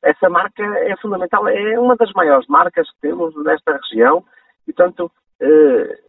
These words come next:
bem, sabemos que os resultados são determinantes para que esta relação se aprofunde cada vez mais e que esta, aqui continua, que aumente esta paixão, esta pa-, paixão de co-, de, de, de viver o clube todos os dias.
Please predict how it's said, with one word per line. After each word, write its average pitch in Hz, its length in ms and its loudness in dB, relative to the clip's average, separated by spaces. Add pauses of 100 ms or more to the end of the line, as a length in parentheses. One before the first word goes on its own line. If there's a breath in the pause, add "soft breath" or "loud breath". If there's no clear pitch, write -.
(120)
bem, 214 180 2
sabemos 214 420 0
que - 80 -8
os 175 100 -8
resultados 180 400 -2
são 196 180 -6
determinantes 170 760 -2
para 147 220 2
que - 180 0
esta - 220 0
relação 147 380 2
se - 200 0
aprofunde 262 440 -2
cada 262 200 0
vez 247 200 2
mais 320 420 2 (600)
e 262 220 0
que - 100 0
esta, - 320 -2
aqui - 260 -2
continua, 156 520 2 (160)
que - 80 0
aumente 165 340 0
esta 151 200 0
paixão, 143 760 2 (380)
esta 131 240 0
pa-, - 300 -2
paixão 170 340 2
de 160 120 -2
co-, 156 240 0
de, 147 300 -2 (160)
de, 143 220 2
de 131 60 -18
viver 151 440 2
o 135 180 0
clube 156 360 0
todos - 260 -6
os - 60 -20
dias. 269 340 -6